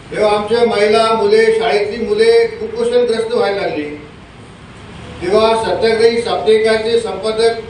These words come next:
डॉक्टर कुमार सप्तर्षी यांना बरोबर घेऊन त्यांनी जवळके येथे एक महिनाभर अन्नदान अन्नछत्र चालू केलं. संपूर्ण मा-,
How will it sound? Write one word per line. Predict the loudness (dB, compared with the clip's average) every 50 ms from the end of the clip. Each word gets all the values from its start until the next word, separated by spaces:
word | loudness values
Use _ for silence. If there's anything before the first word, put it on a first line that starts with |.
| -12 -8
डॉक्टर | -8 -6 -4 -4 -4 -4
कुमार | -4 -4 -2 -2 -2
सप्तर्षी | -2 -4 -6 -4 -4 -4 -4 -2 -4 -4 -6 -6 -8 -12 -16 -20 -20 -20 -20 -20 -20 -20 -20 -20 -14 -10 -10 -10 -10 -12 -14 -18 -18 -16 -10 -6
यांना | -4 -2 0 0 0
बरोबर | 0 2 0 2 2 2 2
घेऊन | 4 4 4 4 4 2 -2 -4 -6 -10 -10 -10 -12 -12 -12 -12 -14 -14 -14 -16 -20 -18 -12 -8
त्यांनी | -6 -4 -4 -4 -2 -2 -2 -4
जवळके | -4 -2 -2 0 2 2 2 0 0 2 2 4
येथे | 4 4 2 2 2 4 4 4 2 0 -2 -8 -12 -16 -18 -20 -20 -20 -20 -20 -20 -18 -4 0
एक | 0 0 0 0 -4
महिनाभर | -4 -6 -4 -2 -2 -2 0 -2 -4
अन्नदान | -4 -4 -4 -4 -2 0 0 0 0 0 -2
अन्नछत्र | -4 -6 -4 -4 -2 -2 -2 -2 -2 -2 -2 0
चालू | -2 -2 -4 -4
केलं. | -4 -4 -4 -4 -4 -6 -6 -8 -10 -14 -18 -20 -20 -20 -20 -20 -20 -20 -20 -20 -20 -20 -20 -20 -20 -20 -20 -20 -20 -18 -16 -12 -6
संपूर्ण | -4 -4 -4 -2 0 2 2 4 4
मा-, | 4 4 4 2 0 0 -2